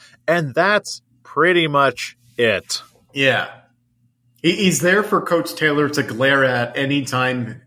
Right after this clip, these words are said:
Speaker 2: Coach Taylor's wife comes up.
Speaker 1: And I, I mean, I could totally, I'm not gonna talk about future movies we'll, we'll, uh, talk about in the series, but I thought it would be interesting seeing this movie for the first time,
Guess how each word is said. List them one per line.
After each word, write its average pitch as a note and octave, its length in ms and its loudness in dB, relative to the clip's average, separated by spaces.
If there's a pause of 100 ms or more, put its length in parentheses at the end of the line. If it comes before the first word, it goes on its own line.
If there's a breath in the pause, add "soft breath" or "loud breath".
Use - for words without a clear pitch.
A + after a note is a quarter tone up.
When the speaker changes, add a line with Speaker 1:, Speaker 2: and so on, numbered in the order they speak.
Speaker 2:
Coach C3+ 300 -4
Taylor's B2+ 440 0
wife A#2 300 -2
comes G#2 300 -12
up. - 320 -12 (760 loud breath)
Speaker 1:
And C#4 200 -2
I, D4 280 2
I G#3 160 -4
mean, B3+ 240 -2
I A#3+ 200 2
could A#3+ 240 -6
totally, G#3 640 2 (120)
I'm D#3+ 200 -2
not E3+ 160 -2
gonna D3 160 -2
talk D3+ 260 2
about C#3 200 -2
future F#3 340 -2
movies B2 400 -4
we'll, A#2+ 240 -6
we'll, A2+ 580 -2 (500)
uh, A2 260 -4 (260)
talk A#2+ 220 0
about A2+ 200 -2
in A2 60 -16
the G#2 80 -12
series, D3+ 500 -4 (420 loud breath)
but G3 140 2
I C4 140 0
thought G#3 320 2
it F3+ 60 2
would E3 140 0
be E3+ 160 0
interesting E3+ 460 -4
seeing D#3+ 240 -4
this D3 160 -6
movie C3 260 -2
for B2+ 140 -6
the B2 80 -2
first B2 320 -4
time, A#2 260 -2